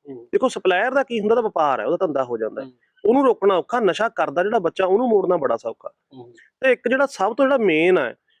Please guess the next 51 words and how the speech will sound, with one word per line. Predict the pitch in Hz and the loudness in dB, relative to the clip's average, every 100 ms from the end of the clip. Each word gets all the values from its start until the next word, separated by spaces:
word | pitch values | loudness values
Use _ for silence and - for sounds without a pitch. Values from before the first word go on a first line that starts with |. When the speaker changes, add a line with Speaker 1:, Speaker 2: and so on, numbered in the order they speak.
| _ | _
Speaker 2:
ਉਹ | 247 277 | 0 2
ਇਹ | 262 277 | 4 2
ਆ | |
ਵੀ | 277 | 2
ਸਾਨੂੰ | 240 254 | 0 2
ਨੌਜਵਾਨਾਂ | 175 165 208 214 214 220 | 2 2 2 2 2 2
ਨੂੰ | 285 285 - | 0 -2 -2
ਖੇਡਾਂ | 220 233 320 | -4 0 0
ਦੇ | 311 | 2
ਨਾਲ | 285 | 2
ਜੋੜਨਾ | 214 196 156 135 | 2 2 2 -2
ਚਾਹੀਦਾ | 135 123 117 | -4 -10 -14
ਹੈ। | - _ 139 | -18 _ -20
Speaker 1:
ਹੂੰ। | 135 - _ _ _ | -20 -20 _ _ _
Speaker 2:
ਜਿਹੜੀ | 190 254 | -2 0
ਨੌਜਵਾਨ | 190 165 170 185 | 2 2 0 -2
ਪੀੜ੍ਹੀ | 190 208 254 | 0 0 2
ਆ, | 220 131 135 | 2 0 -4
Speaker 1:
ਹੂੰ। | 131 127 _ - | -14 -20 _ 0
Speaker 2:
ਉਹ | 262 233 | 2 2
ਅੱਜ | 196 | 2
ਕੱਲ੍ਹ | 269 | 0
ਖੇਡਾਂ | - 208 254 | 0 0 0
ਤੋਂ | 254 | 2
ਬਿਲਕੁਲ | 175 196 269 233 | 0 0 -2 0
ਟੁੱਟ | 214 190 | -2 -2
ਗਈ। | 175 | 0
ਦੇਖੋ, | 214 208 220 | 0 0 0
ਆਪਣੇ | 226 | 0
ਪਿੰਡਾਂ | 190 196 190 | 2 2 2
ਦੇ | 196 | 2
ਵਿੱਚ | 180 165 | 0 0
ਜਿਹੜੇ | 185 220 | 2 2
ਗਰਾਊਂਡ | 156 135 139 143 | 2 2 0 0
ਨੇ, | 143 147 165 | 2 2 4
ਉਹ | 202 | 2
ਬਿਲਕੁਲ | 143 175 - 202 | 0 -2 0 2
ਹੀ | |
ਜਿਹੜੇ | 185 160 | 2 2
ਨੇ | 175 | 0
ਖਰਾਬ | 196 139 127 123 | -2 0 2 0
ਹੋ | 135 | -4
ਚੁੱਕੇ | 139 - | -6 -4
ਨੇ | 139 | -2
ਜਾਂ | |
ਖਤਮ, | 151 147 | -2 -4
ਖੇਡਾਂ | 175 151 208 | -4 -2 0
ਦਾ | |
ਨਾਮ | 208 147 123 | 0 -2 -4
ਨਿਸ਼ਾਨ | 131 - - | -8 -10 -10
ਨਹੀਂ, | 139 | -10